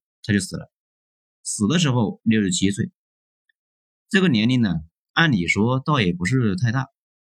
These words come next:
不过在古代也不算年轻了。到底怎么死的呢？众说纷纭。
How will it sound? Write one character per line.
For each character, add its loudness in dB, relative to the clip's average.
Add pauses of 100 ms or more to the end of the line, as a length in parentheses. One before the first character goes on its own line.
(200)
不 0
过 2
在 2
古 -4
代 -2 (460)
也 2
不 -2
算 2
年 0
轻 0
了。 -4 (1080)
到 0
底 2
怎 2
么 2
死 -4
的 4
呢？ 0 (520)
众 2
说 0
纷 2
纭。 0